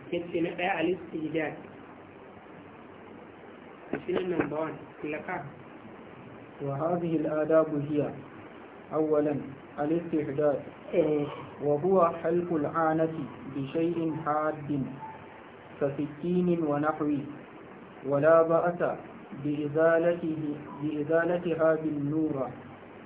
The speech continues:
Speaker 1: Al-istihdad, abin da ake nufi da al-istihdad shine, a, aske gashin mara.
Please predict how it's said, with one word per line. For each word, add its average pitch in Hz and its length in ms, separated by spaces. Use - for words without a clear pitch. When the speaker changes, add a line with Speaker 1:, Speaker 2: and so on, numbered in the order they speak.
Speaker 1:
Al-istihdad, 190 1000
abin 254 240
da 247 100
ake 233 240
nufi 214 280
da 170 120
al-istihdad 185 800
shine, 175 520
a, 147 420
aske 190 360
gashin 151 480
mara. 139 300